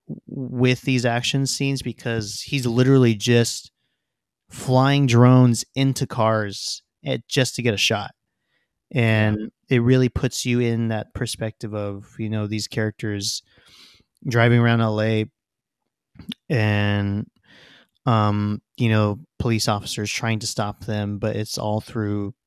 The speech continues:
Speaker 1: these chase scenes, and it works really well at, but whereas with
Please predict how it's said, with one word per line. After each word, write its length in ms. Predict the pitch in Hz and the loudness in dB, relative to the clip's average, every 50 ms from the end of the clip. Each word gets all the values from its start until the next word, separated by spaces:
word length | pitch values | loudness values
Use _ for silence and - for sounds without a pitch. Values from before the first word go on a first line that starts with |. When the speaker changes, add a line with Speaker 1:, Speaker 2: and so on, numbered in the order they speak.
| _ - | _ -12
Speaker 1:
these 180 | - 104 101 | -10 -8 -8
chase 300 | - - - 120 120 117 | -6 -4 -2 -2 -2 -2
scenes, 500 | - - 113 101 101 95 98 101 - - - _ _ _ _ _ _ _ _ _ _ _ _ _ | -2 -6 -8 -10 -10 -10 -12 -12 -14 -16 -18 _ _ _ _ _ _ _ _ _ _ _ _ _
and 160 | - 147 117 110 | -4 -2 0 0
it 60 | 107 104 | 0 0
works 340 | 101 113 113 113 - - - | 0 0 0 0 -2 -6 -4
really 240 | 113 110 107 104 104 | -4 -2 -2 -2 -2
well 300 | 98 110 107 107 107 104 | -2 -2 -2 0 -2 -2
at, 240 | 104 104 107 - - _ - 143 117 _ | -2 -4 -6 -8 -10 _ -18 -20 -16 _
but 120 | - 120 110 | -4 -4 -2
whereas 360 | 104 110 110 110 110 110 104 | -2 0 0 0 0 0 -2
with 120 | 117 110 | -4 -8